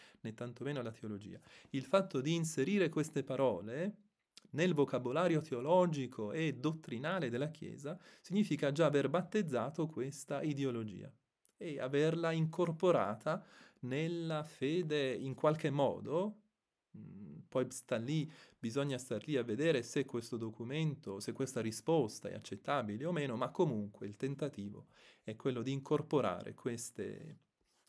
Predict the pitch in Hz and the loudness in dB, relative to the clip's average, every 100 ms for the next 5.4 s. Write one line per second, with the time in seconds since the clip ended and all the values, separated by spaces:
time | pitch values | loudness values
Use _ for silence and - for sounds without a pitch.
0 | - - _ - 104 - 147 151 127 131 | -20 -20 _ -6 -4 2 0 2 -2 4
1 | 180 147 104 - 131 - - - - - | 8 8 6 -2 -12 -20 -18 -16 -14 -16
2 | - - - 104 - 123 123 127 135 160 | -16 -16 -16 -16 -14 -4 -4 -2 0 0
3 | 104 98 - 117 165 - - 151 165 131 | 0 -6 -8 -6 -4 -4 -8 -6 -6 -4
4 | 107 139 151 135 123 120 123 107 127 131 | -6 -6 -8 -8 -8 -6 -8 -8 -6 -4
5 | 104 95 95 | -4 -6 -12